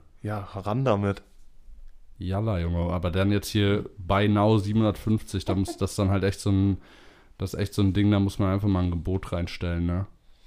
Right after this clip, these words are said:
Speaker 1: Ja. Ansonsten, weiß nicht, es ge-, es ist, äh, ist halt irgendwie jetzt gerade eine andere Marke mit einem N bei mir an oberster Reihe.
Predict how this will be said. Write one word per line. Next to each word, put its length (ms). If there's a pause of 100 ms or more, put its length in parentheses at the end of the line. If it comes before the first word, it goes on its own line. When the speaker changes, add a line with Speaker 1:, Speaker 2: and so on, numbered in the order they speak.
(840)
Speaker 1:
Ja. 240 (1300)
Ansonsten, 680 (1300)
weiß 180
nicht, 380 (180)
es 180
ge-, 180
es 200
ist, 300
äh, 240
ist 1400
halt 240
irgendwie 260
jetzt 200
gerade 220
eine 120
andere 260
Marke 340
mit 160
einem 160
N 300 (720)
bei 140
mir 320 (1040)
an 180
oberster 440
Reihe. 380